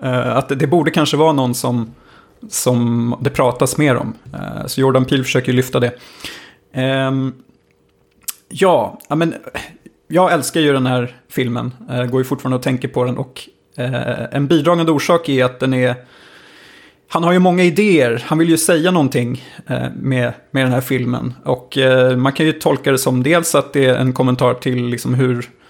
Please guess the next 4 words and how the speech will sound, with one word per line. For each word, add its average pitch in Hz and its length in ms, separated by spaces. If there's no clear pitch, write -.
eh, - 640
djur 156 580
i 135 340
in-, 135 220